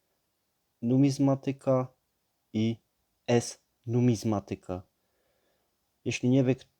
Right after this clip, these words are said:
y, ktoś nie wie, jak wpisać, to proszę popatrzeć, jak inni to wpisali. Zresztą w opisie filmu konkursowym,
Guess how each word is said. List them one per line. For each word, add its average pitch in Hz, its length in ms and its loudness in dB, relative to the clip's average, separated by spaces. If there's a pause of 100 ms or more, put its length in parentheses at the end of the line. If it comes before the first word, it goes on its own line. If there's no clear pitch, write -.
(540)
y, 110 720 -2
ktoś - 380 -6
nie 131 160 4
wie, 120 120 6
jak 113 220 2
wpisać, - 680 -4
to 127 160 -2
proszę 127 300 -4
popatrzeć, 113 540 -8
jak 117 180 -6 (200)
inni 110 420 0
to 107 140 -6
wpisali. 117 680 -2
Zresztą 110 440 -8 (760)
w - 140 -20
opisie 123 440 -2
filmu 123 500 4 (100)
konkursowym, 131 1120 0